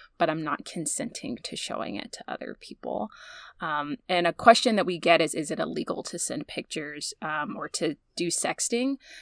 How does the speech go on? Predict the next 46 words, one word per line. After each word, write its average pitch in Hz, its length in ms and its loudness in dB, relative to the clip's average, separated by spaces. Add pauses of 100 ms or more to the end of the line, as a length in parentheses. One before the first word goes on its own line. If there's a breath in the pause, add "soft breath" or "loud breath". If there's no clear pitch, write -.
(100)
in 196 100 2
a 196 100 4
relationship 208 760 2
if - 160 -4
you're 170 160 2
a 160 80 2
minor?" 160 480 -2
And 190 160 -2
at 170 100 -2
least 165 340 -2
here 165 140 -2
in 165 140 -2
Texas, - 480 -4
my 165 180 -6
understanding 160 680 -2
is 160 180 -4
that 165 160 2 (680 loud breath)
sometimes 196 520 2
there's 180 160 6
a 180 60 4
gray 160 340 6
area 214 340 4
there, 277 360 4
that - 180 0
it's - 180 0
not 160 240 4
one 160 140 0
hundred 156 380 -2
percent 165 580 -2
illegal, 160 640 4
<laughs> - 200 0
'cause 160 200 -8
we 160 180 -4
know 165 200 4
that 160 220 0
it's - 180 -4
a, 160 60 -2
just - 320 -4
a 156 80 0 (140)
part 147 280 -4
of 147 120 0
a 156 80 -2
lot - 240 0
of - 100 -10
people's - 400 -6
relationships. 208 840 -4